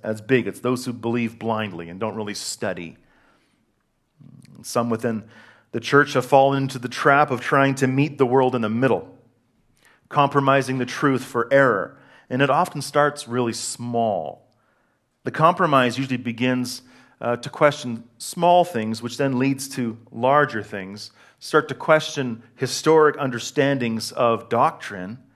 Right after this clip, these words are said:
People begin to question the truthfulness of Scripture.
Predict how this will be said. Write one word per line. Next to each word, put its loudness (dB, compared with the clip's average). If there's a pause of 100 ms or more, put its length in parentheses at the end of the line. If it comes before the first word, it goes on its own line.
(960)
People 0
begin 0
to -6
question -2
the -4
truthfulness -4 (340)
of 0
Scripture. 0